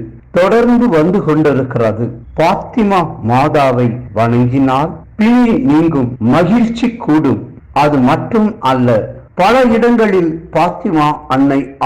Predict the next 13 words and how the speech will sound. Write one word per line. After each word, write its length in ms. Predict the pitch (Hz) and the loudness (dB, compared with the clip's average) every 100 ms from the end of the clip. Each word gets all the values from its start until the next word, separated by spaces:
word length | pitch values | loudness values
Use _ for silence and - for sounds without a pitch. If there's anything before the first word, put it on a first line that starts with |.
| 156 | 0
ஆலயம் 420 | 156 139 135 135 - - - | 0 -2 -2 -4 -10 -20 -6
உள்ளது. 460 | 143 135 123 104 127 - - - | -2 2 0 0 -4 -6 -12 -4
ஹாலிவுட் 560 | 175 247 247 220 240 - - 160 | 0 2 2 2 0 -2 -4 -2
என்று 220 | 160 160 156 | 0 0 -2
சொல்லக்கூடிய 720 | 143 151 190 - - 143 127 117 - - - | -2 -2 -4 -4 -4 -2 0 -2 -4 -10 -4
கோடம்பாக்கத்திலும் 1200 | 185 226 254 240 123 156 - - - - 147 135 127 123 - 170 | 0 2 2 2 2 0 0 -4 -4 -2 0 0 -4 -8 -6 0
பாத்திமா 580 | 196 220 - 220 185 165 - 135 | 0 -2 -4 -2 0 0 -2 -2
அன்னை 280 | 147 160 160 135 | 0 2 0 0
தேவாலயம் 760 | 127 160 180 151 131 123 120 117 123 | 0 0 2 2 2 0 -2 -4 -2
மிக 220 | 139 165 220 - | 0 2 0 0
சிறப்பாக 760 | 196 190 - - 156 143 156 139 - - - | -2 -2 -4 -2 -2 0 0 -2 -4 -8 -2
காட்சி 340 | 175 180 - 156 | 0 -2 -2 0
அளிக்கின்றது. 760 | 131 135 - 120 117 113 139 | 0 -4 -4 -2 0 -2 -2